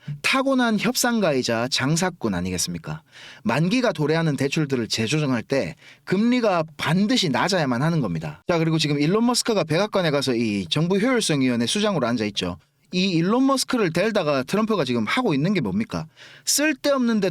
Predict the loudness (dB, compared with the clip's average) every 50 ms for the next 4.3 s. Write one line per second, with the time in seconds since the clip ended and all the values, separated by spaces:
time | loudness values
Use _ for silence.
0 | -2 -2 0 0 2 2 2 2 2 2 0 0 0 0 0 0 0 0 0 -2
1 | -2 -2 -2 -4 -6 -4 -4 -2 0 0 2 2 2 2 0 0 0 0 0 2
2 | 2 0 0 -2 -2 -2 -2 0 -2 -2 -2 0 0 0 0 -2 -2 -2 -2 -4
3 | -4 -6 -6 -8 -12 -16 _ _ _ -20 -20 _ _ -4 -2 -2 0 0 0 0
4 | 0 0 0 0 -2 -4